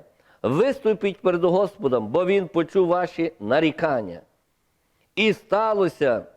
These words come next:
як промовляв Аарон до всієї громади синів Ізраїля, поглянули вони на пустиню і побачили славу Господню, що з'явилася у хмарі. Тоді Господь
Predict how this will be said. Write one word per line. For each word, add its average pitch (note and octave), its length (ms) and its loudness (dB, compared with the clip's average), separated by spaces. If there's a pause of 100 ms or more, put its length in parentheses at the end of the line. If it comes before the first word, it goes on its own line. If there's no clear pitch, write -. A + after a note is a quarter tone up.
(1160)
як F#3 260 -2
промовляв F3+ 600 0
Аарон F#3 300 2
до F3+ 100 0
всієї F3+ 300 2
громади F3+ 500 0
синів F#3+ 240 -2
Ізраїля, F#3 580 2 (1500)
поглянули G3+ 800 2
вони G3 260 2
на F#3+ 100 2
пустиню F#3 500 0
і E3+ 60 0
побачили E3 600 0
славу F3+ 520 0
Господню, D#3 680 0
що D3 200 -2
з'явилася E3 540 2
у D#3 80 2
хмарі. D3 600 -2 (720)
Тоді C#3+ 400 0
Господь E3+ 600 0